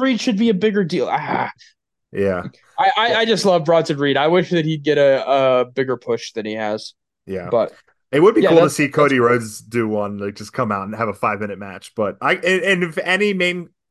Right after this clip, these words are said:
Speaker 2: main event guy would do it, it would be Cody Rhodes. Um,
Speaker 1: Yeah, I could see if Seth was healthy, I could see him doing one.
Speaker 2: Yeah, I, I'd like to see them do that. Uh, why
Speaker 1: Yeah.
Speaker 2: not? It's a five-minute
Speaker 1: Well,
Speaker 2: match,
Speaker 1: you,
Speaker 2: you
Speaker 1: if
Speaker 2: know?
Speaker 1: you remember, Undertaker was on the first episode of Superstars back in the day.
Speaker 2: <laughs>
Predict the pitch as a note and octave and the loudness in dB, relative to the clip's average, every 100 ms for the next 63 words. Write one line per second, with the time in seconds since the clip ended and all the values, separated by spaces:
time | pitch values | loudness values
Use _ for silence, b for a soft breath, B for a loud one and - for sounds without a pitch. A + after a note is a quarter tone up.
0 | _ D#3+ E3 D3+ D#3 C#3+ C#3 C#3 B2 C3 | _ -6 -4 -6 -8 -6 -4 -4 -6 -6
1 | D3 D3 b D3+ - E3+ G3+ E3+ D3+ C#3+ | -6 -8 b -18 -6 -2 0 0 -6 -4
2 | B2+ A2 G2+ E2+ E2+ - _ _ _ _ | -4 -4 -10 -12 -18 -20 _ _ _ _
3 | _ - G2+ F#2+ E2+ - B4+ A#4+ C#4+ F4 | _ -8 -6 -6 -10 2 4 4 2 2
4 | F#4+ - C4+ B3 - F#3 B3+ G#3 C3 C3 | 2 2 2 2 2 0 0 -2 -2 0
5 | D3 G3 G3 F3 C#3+ D3 B2 G#2+ G#2+ C#3+ | 0 0 -4 -6 -4 -4 -6 -8 -12 -16
6 | _ - F3 F#2+ - _ _ D3 C3+ - | _ -4 -2 -2 -8 _ _ -12 -12 -4
7 | D3+ E3+ F3+ D#3 - D3 A#2 G2 F#2+ F#2 | -2 0 -2 -4 -4 0 0 -2 -6 -8
8 | F2+ - b b b - A2+ A#2 C3 D3+ | -12 -16 b b b -6 -4 0 2 2
9 | C#3+ B2 - _ _ _ _ C3 B2+ - | 0 -2 -6 _ _ _ _ -12 -8 -2
10 | D3 C#3 C#3 G3 G#3 G3+ G#3 G3 G#3+ G3 | 0 -2 0 4 6 6 4 2 2 0
11 | E3 - A3 G#3+ A#3 A3 A#3+ G#3+ E3+ G#3+ | 0 0 2 4 4 4 4 2 2 0
12 | A#3 F#3 D#3+ E3+ D#3 E3 D#3 C#3 E3 D#3+ | 0 0 0 0 2 2 0 0 0 2
13 | E3 D#3+ E3+ C#3+ - F3 F#3 - A2 A2 | -2 0 -2 -2 -4 -8 -10 -4 -2 -2
14 | C3+ - B2 A2+ A2+ G#2 A#2+ C#3 | -4 -4 -4 -4 -4 -2 -4 -6